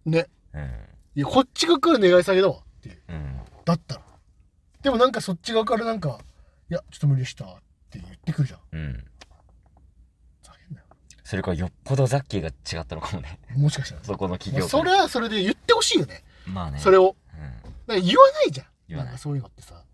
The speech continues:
Speaker 1: あれもなんか言ってほしいよ。
Speaker 2: うん。
Speaker 1: 全部。さらけ出して。いや、ちょっとあの、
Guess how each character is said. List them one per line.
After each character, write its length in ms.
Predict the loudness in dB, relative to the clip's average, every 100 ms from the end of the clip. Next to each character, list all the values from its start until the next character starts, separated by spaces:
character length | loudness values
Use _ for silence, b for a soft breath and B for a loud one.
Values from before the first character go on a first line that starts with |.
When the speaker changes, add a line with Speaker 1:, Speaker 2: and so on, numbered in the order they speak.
| -20 -20 _ -20 -10
Speaker 1:
あ 20 |
れ 120 | -2 2
も 100 | 2
な 80 |
ん 20 | 2
か 80 | 2
言 120 | 0
っ 20 |
て 180 | -2 -6
ほ 60 | -6
し 160 | 0
い 40 | 0
よ。 140 | 0 -20 -20 -14
Speaker 2:
う 40 |
ん。 40 | -2
Speaker 1:
全 180 | 0 0
部。 100 | -4 -20 _ _ _ -6
さ 100 | -4
ら 80 | -2
け 80 |
出 80 | -4
し 60 | -6
て。 80 | -16 _ _ _ _ _ _ _ _ _ -8
い 40 |
や、 40 | -6
ち 80 | -2
ょ 20 |
っ 20 |
と 140 | -2
あ 40 | -2
の、 260 | -4 -8